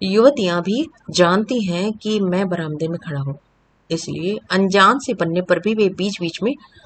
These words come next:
साहस से सस्नेह दृष्टि से मुझे घूर लिया करती हैं।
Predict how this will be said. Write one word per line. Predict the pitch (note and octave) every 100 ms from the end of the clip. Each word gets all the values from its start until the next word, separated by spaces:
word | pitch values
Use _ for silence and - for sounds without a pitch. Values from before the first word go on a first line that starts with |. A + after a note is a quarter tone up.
| _
साहस | - B3 A#3+ B3+ -
से | C4+ -
सस्नेह | - A3 G#3+ G#3+ G#3 A3 A3 - _ -
दृष्टि | F3 E3 E3+
से | D#3+ D#3
मुझे | D3 C#3
घूर | D3 D#3+ E3
लिया | F#3 G3+
करती | G3 F#3+ F#3
हैं। | F#3+ F3